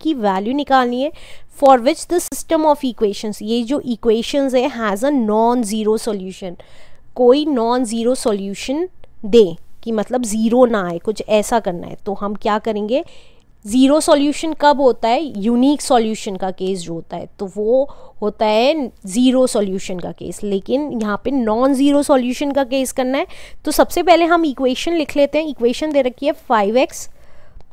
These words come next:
माइनस थ्री वाई equals to zero, ये हमारी फर्स्ट इक्वेशन है।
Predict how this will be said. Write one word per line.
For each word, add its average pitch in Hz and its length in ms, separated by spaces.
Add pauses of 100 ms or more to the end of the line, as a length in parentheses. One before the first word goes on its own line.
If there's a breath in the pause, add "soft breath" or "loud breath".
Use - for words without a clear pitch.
(160)
माइनस 233 640
थ्री 302 280
वाई 214 460 (160)
equals 226 540
to 285 100 (140)
zero, 202 420
ये 214 260
हमारी 233 360
फर्स्ट 240 420
इक्वेशन 233 520
है। 311 100